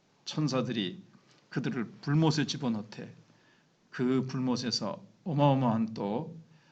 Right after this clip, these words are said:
어, 고통과 그들이 핍박한 만큼 거기에 상응해서 하나님께서 무서운 심판을 주신다는 겁니다. 당장 왜 안 해주시고요? 그것은 하나님의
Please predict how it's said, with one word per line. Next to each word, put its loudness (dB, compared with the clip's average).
어, -8
고통과 -4
그들이 -2
핍박한 0
만큼 2
거기에 -2
상응해서 0
하나님께서 -2
무서운 0
심판을 -2
주신다는 -2
겁니다. -12
당장 6
왜 6
안 4
해주시고요? -4
그것은 -4
하나님의 0